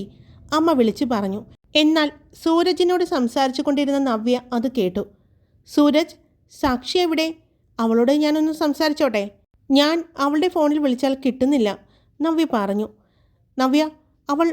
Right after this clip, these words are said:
മറ്റൊരു ഫോണിലാണ്." "എന്തിനാ അമ്മ എന്നെ ഇങ്ങനെ വിളിച്ചു കൂവുന്നത്? ഞാൻ ദേവചേച്ചിയുമായി സംസാരിക്കാമെന്നറിയില്ലേ?"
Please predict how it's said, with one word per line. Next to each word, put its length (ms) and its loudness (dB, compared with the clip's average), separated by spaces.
മറ്റൊരു 360 0
ഫോണിലാണ്." 480 0
"എന്തിനാ 400 4
അമ്മ 180 0
എന്നെ 180 2
ഇങ്ങനെ 200 2
വിളിച്ചു 260 0
കൂവുന്നത്? 420 2
ഞാൻ 160 2
ദേവചേച്ചിയുമായി 680 0
സംസാരിക്കാമെന്നറിയില്ലേ?" 1040 -2